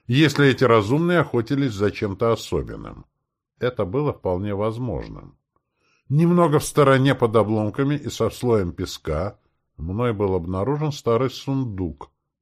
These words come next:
заполненный какими-то с виду электронными устройствами и деталями. Это могли быть ценные предметы для ремонта и модернизации техники.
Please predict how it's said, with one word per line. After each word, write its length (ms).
заполненный 680
какими-то 600
с 140
виду 280
электронными 640
устройствами 720
и 40
деталями. 600
Это 360
могли 360
быть 240
ценные 440
предметы 600
для 200
ремонта 500
и 60
модернизации 960
техники. 720